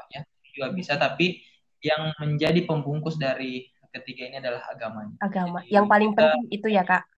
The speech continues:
Speaker 1: Iya, benar. Jadi jangan kita melihat fisiknya si akhwat, ini tidak terlalu, tidak ma-, tidak mau lagi maju. Jadi sudah <laughs> disodorkan, eh, proposal ditawarkan sama Ustadz,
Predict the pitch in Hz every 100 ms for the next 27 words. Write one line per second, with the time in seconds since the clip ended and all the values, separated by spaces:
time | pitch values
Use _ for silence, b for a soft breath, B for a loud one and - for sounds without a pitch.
0 | - 147 156 139 139 127 123 120 131 143
1 | 151 - 139 139 143 127 - 131 - 135
2 | 139 135 131 123 - 117 131 139 160 -
3 | B B _ 143 151 135 123 127 127 123
4 | 123 123 _ - 151 139 - - _ _
5 | 147 151 - 147 - 151 143 165 160 151
6 | 143 139 147 131 117 - _ 131 123 127
7 | 127 147 139 135 156 143 147 147 143 143
8 | - - 160 147 143 139 135 139 147 139
9 | 135 135 147 147 131 123 - 151